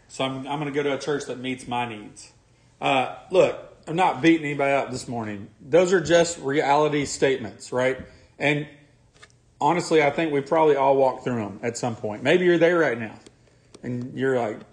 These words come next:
"Man, Jeff's a jerk. Like, why is he saying those <laughs> things?" 'Cause they're real statements that people make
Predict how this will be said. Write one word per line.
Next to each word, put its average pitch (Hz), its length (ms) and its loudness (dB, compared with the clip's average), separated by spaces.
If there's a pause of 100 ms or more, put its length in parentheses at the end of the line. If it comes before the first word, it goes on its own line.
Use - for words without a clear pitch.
(100)
"Man, 139 180 -10
Jeff's 151 260 -6
a 120 40 -8
jerk. 110 540 -16 (360)
Like, 120 140 -16
why 143 120 -6
is 151 80 -2
he 147 80 -8
saying 165 320 -10
those 120 200 -12
<laughs> - 60 -16
things?" - 400 -12 (460)
'Cause 185 180 0
they're 196 140 4
real 196 220 4
statements 190 540 -2
that 135 180 -2
people 175 280 -4
make 156 400 -8